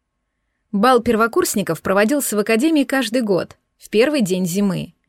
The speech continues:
Но, несмотря на название, на это мероприятие собирались почти все студенты академии и множество приглашённых гостей. В прошлом году Эрик предлагал мне тоже посетить этот праздник, но тогда я убивалась по собственной загубленной судьбе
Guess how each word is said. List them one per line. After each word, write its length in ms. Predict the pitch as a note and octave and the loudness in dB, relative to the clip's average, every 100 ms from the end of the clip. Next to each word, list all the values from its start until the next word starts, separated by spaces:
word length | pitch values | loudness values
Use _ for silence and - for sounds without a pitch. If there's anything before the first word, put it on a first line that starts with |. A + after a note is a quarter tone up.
| _ _ _ | _ _ _
Но, 80 | - | -2
несмотря 640 | A3+ A3 C4+ C4+ B3+ B3 G3+ | 0 2 0 2 2 2 0
на 100 | G3+ | 0
название, 520 | G#3 G#3 E4 D#4 G3 | 0 0 0 0 0
на 100 | F#3+ | 0
это 160 | F#3+ | 0
мероприятие 640 | G#3 G#3 G3+ C4+ D#4+ C#4 B3 | 0 0 0 0 0 -2 -2
собирались 480 | G#3+ A#3 C4 A#3+ | 0 0 2 0
почти 280 | A3 G#3+ - | -2 -2 -4
все 220 | A3+ E4 | -2 -2
студенты 460 | - F#3 F3+ E3+ E3+ | -2 -2 -2 -2 -2
академии 600 | E3+ G3 A3+ D#4+ G#3+ E3 - - _ | -2 -2 0 0 0 -2 -10 -20 _
и 120 | G3+ | 2
множество 500 | G#3+ C#4+ E4 D#4 C4+ | 4 4 2 -2 -4
приглашённых 640 | G#3+ F#3+ F3 - G#3+ G#3+ F3+ | -2 0 0 0 0 0 0
гостей. 680 | F#3+ - - E3+ - E3+ _ _ - - - | -2 -2 -6 -6 -6 -12 _ _ -20 -20 -8
В 60 | - | 2
прошлом 400 | C#4 B3+ G#3 G3+ | 2 4 2 2
году 320 | G#3 D4+ - | 4 2 2
Эрик 300 | C#4+ D#4 - | 0 0 0
предлагал 480 | C4 B3+ C#4 D4+ D4 | 0 2 2 4 4
мне 180 | D4 E4 | 2 0
тоже 320 | E4 G#3 F3+ | 0 0 -2
посетить 460 | F3 G3 F#3+ A#3 | -4 -2 -4 -2
этот 200 | G#3 A3+ - | -2 -2 -2
праздник, 500 | B3+ F#3 D#3+ D3 - - - | 0 0 -4 -10 -14 -20 -6
но 120 | A3 | -2
тогда 260 | A3 A#3 D#4 | 0 2 4
я 160 | C#4 A3+ | 4 4
убивалась 560 | G3 F#3 A#3+ A3 - | 4 2 2 2 0
по 120 | G#3 | -4
собственной 460 | G3+ - - A3+ F#3+ | 0 -2 0 -2 0
загубленной 540 | F3+ G3 G#3+ G3 F3+ | 0 2 2 2 0
судьбе 520 | D#3+ - D#3 E3+ C#4 | -4 -6 -4 0 0